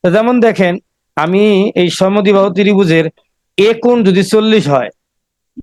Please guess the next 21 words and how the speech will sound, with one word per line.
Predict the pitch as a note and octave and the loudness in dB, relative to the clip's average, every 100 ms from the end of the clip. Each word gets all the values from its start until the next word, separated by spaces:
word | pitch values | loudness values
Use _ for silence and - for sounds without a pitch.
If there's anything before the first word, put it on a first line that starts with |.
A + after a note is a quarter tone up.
| C4 - | -8 -2
এ | D#3+ | -2
কোণ | E3 G#3+ G#3+ | 0 -2 0
যদি | F#3+ F3+ | 0 0
চল্লিশ | F#3+ G#3 G#3 F3 | 0 0 0 0
হয়, | D#3 B2+ - _ | -2 -2 -8 _
তাহলে | D#3 D#3 D3+ | -2 0 -2
বি | C3 G3 | -2 -2
কোণ | G#3+ A3 | 0 0
আছে | F#3+ F#3 G#3 | -2 -2 0
আর | G#3+ E3+ | 0 -2
সি | - G3 | -4 -4
কোণ | F3+ G3 | -2 0
আছে, | D#3 - A3+ - _ _ _ _ - | -2 -4 -8 -10 _ _ _ _ -6
এখানে | D3+ F3+ G3 | -2 0 0
দুইটা | F#3+ G3 F#3+ | 0 0 0
কোণ | F#3+ F3+ | 0 -2
আছে। | D3+ C3+ - _ _ - | -2 -4 -6 _ _ -8
সমদ্বিবাহু | - F3 G3+ F#3+ G#3 F#3 G3 | -2 0 0 2 2 2 0
ত্রিভুজের | G3+ G3 G3 F#3+ G#3 | 0 0 2 2 0
কথা | F#3+ F3+ G3 | 0 0 0
হলো | F#3+ D#3+ | 2 2